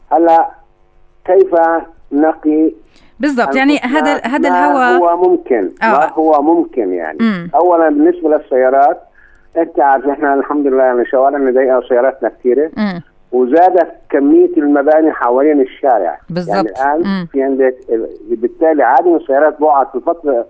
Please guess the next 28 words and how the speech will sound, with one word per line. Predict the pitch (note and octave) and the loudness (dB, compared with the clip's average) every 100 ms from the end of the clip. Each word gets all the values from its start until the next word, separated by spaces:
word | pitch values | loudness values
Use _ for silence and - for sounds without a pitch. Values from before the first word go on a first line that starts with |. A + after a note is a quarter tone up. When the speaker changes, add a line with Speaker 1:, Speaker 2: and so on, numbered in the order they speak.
| _ | _
Speaker 1:
فترة | D#3 - C#3+ E3+ | -6 -2 -2 -2
أطول | - D3 | -2 -4
في | - | -4
الشارع، | B2 - B2 A2 A#2 C3+ _ _ _ _ _ _ | -8 -4 -2 0 -2 -4 _ _ _ _ _ _
بالتالي | - - D3+ D3 | -12 -2 0 0
بتعرض | C3 A2+ C3+ C#3+ B2+ | -2 -2 -2 -2 -2
ل-، | C3+ C3 - | 0 0 -2
بيعرض | A#2 A#2 C#3+ | -2 0 0
الناس | C3 C#3 | 0 -2
لضرر | C3 B2 C3+ C3+ | -2 -2 0 0
أك-، | C3 D#3+ - - | 0 -2 -4 -4
أكثر. | D#3+ - F#2+ - _ _ _ _ _ _ _ _ _ _ - | -6 -6 -10 -10 _ _ _ _ _ _ _ _ _ _ -4
يعني | B2 | -2
على | A#2 G3+ | 2 2
الأقل | G#3 F3+ E3+ D#3+ E3+ - - | 2 2 4 4 2 -2 -4
نتحاشى | E3 D#3 - F#3 F3 D#3+ E3+ D#3 E3 D3+ | -4 -4 -8 -2 0 0 0 2 0 -2
إنه | C3+ D3+ | -2 0
نمشي | E3 D#3+ | 0 -2
في | C3+ | -10
الشارع | - D3 C#3 | -4 0 2
المزدحم | C3+ B2+ A#2+ B2 B2+ B2+ | 0 0 -2 -2 -2 -4
بقدر | B2+ D#3+ D3 | -4 -2 -2
الإمكان. | A2+ G2 - F2 E2+ - _ _ - _ _ _ _ | -2 -6 -10 -12 -14 -16 _ _ -20 _ _ _ _
اثنين، | - - E3 E3+ D#3+ | -12 0 2 4 2
الناس | D3 D#3+ | 2 0
اللي | D#3+ D3+ | 0 0
عندهم | D#3 D3 | 0 0
أمراض | C3+ D3 D#3 | 0 2 0